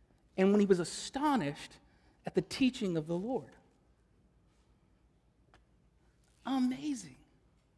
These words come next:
Paul was so courageous. He so boldly opposed any injection of Barsheba's,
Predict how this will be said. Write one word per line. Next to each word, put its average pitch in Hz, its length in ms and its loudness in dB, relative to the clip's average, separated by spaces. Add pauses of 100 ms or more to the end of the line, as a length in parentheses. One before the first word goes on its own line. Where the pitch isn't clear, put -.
(840)
Paul 214 640 6 (460)
was 190 120 0
so 254 400 4
courageous. 190 580 -2
He 190 80 -12
so 233 320 -4
boldly 214 680 6
opposed 220 600 6
any 247 320 4 (180)
injection 208 640 2
of 170 140 0
Barsheba's, 196 580 2